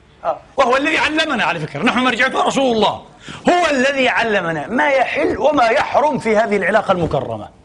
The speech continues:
وهو الذي نهانا أيها الإخوة عن إتيان النساء في ذلكم المحل، وأفهمنا أن هذا كفر بما أنزل عليه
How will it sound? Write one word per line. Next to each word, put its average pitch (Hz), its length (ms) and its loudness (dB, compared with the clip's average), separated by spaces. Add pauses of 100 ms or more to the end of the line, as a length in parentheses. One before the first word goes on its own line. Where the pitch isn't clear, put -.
(640)
وهو 240 200 4
الذي 247 300 0
نهانا 196 520 0
أيها 175 200 0
الإخوة 139 400 -6 (260)
عن 190 120 -2
إتيان 208 260 -2
النساء 190 500 -2 (140)
في 190 140 -2
ذلكم 185 360 -2
المحل، 165 580 -2 (320)
وأفهمنا 190 580 -2
أن 190 120 -2
هذا 196 180 2
كفر 226 580 -2 (240)
بما 190 320 0
أنزل 165 280 -2
عليه 147 360 -2